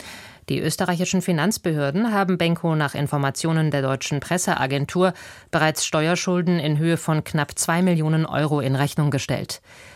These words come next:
Die Forderungen könnten jedoch noch wesentlich höher ausfallen. So versucht etwa ein Staatsfonds der Vereinigten Arabischen Emirate,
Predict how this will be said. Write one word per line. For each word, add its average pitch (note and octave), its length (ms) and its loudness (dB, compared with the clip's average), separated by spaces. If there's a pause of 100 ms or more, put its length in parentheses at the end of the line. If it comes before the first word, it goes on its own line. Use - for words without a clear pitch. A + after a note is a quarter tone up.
(380)
Die C#3+ 80 2
Forderungen E3 640 4
könnten D#3+ 360 0
jedoch C#3 340 0
noch C#3 200 0
wesentlich D#3 480 2
höher F#3 340 2
ausfallen. A2+ 560 -4 (380)
So D3 140 0
versucht F#3 340 0
etwa G3 320 0
ein D#3 240 0
Staatsfonds F3 840 0
der D#3 140 0
Vereinigten D#3 580 0
Arabischen D3+ 540 0
Emirate, D3+ 680 0